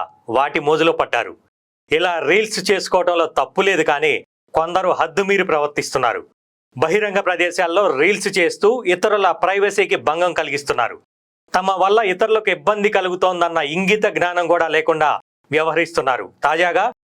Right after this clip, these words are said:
ఓ మహిళ కూడా ఇలాగే హద్దు మీరింది. పూర్తి వివరాల్లోకి వెళ్తే,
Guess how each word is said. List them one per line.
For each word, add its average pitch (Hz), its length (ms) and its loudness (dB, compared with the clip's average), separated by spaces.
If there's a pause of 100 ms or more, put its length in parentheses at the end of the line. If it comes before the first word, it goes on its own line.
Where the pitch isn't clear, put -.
(120)
ఓ 202 40 4 (180)
మహిళ 196 220 0 (120)
కూడా 196 120 2 (100)
ఇలాగే 185 220 0 (100)
హద్దు 165 260 0
మీరింది. 131 340 -2 (500)
పూర్తి 269 300 2
వివరాల్లోకి 208 500 0
వెళ్తే, 185 220 -2